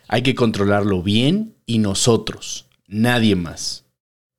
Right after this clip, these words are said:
Y para seguir siendo honesto, he de decirte que prefiero no consumir los videos verticales. He aprendido a crearlos, con efectitos y todo, pero prefiero no consumirlos. Aún así, he mirado muchos relacionados con nuestra industria web,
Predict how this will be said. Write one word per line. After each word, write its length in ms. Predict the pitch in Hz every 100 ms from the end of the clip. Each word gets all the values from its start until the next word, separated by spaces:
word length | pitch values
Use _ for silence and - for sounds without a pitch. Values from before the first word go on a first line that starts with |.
| -
Y 80 |
para 220 | 123 120 117
seguir 320 | 123 180 214
siendo 320 | 214 208 196
honesto, 640 | 196 202 - 180 185 - -
he 80 |
de 160 | 151 165
decirte 540 | 139 - 175 160 143
que 120 | 135 104
prefiero 440 | 101 95 131 135
no 260 | 131 143 147
consumir 420 | 143 123 107 110
los 200 | 110 92
videos 320 | 85 87 82
verticales. 720 | 85 - 71 73 69 - - _ _ _ _ _ _ _
He 80 | 117
aprendido 440 | 143 156 135 143 143
a 60 |
crearlos, 640 | 143 92 95 92 78 - _ _ _ _ _
con 160 | - 117
efectitos 640 | 117 117 143 156 147 143
y 80 | 98
todo, 400 | - 87 78 - _ _ _ _ _ _
pero 180 | - 110
prefiero 340 | 113 110 135 147
no 200 | 156 147
consumirlos. 800 | 147 135 123 120 104 - - - _ _ _ _
Aún 260 | - 101 123
así, 460 | 151 - 135 180 -
he 120 | 117
mirado 480 | 120 123 131 151 143
muchos 500 | 117 131 214 - 135
relacionados 720 | 107 98 92 104 104 110 135
con 160 | - 101
nuestra 300 | 92 - 95
industria 420 | 90 95 - 95
web, 380 | 92 104 -